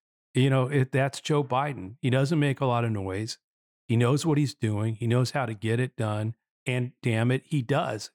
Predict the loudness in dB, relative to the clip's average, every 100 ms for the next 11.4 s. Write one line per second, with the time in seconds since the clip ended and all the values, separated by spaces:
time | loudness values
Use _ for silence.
0 | _ -2 -2 0 0 2 2 2 2 2
1 | 4 2 0 0 -2 -2 _ _ _ _
2 | -4 -2 -2 -2 -2 0 2 2 2 2
3 | 2 0 -2 -2 0 -2 -8 _ _ _
4 | _ _ -4 -2 0 -2 -2 -10 _ _
5 | _ -4 -2 -2 -2 0 0 0 0 -2
6 | -4 -2 0 0 0 0 2 0 -2 -2
7 | 0 0 0 0 -4 -12 _ _ -2 -2
8 | -2 -2 0 -2 -4 -2 -2 -2 -2 0
9 | 2 0 0 -2 -4 -2 -2 -4 -8 -10
10 | _ _ _ _ -4 0 0 0 0 -2
11 | 0 0 0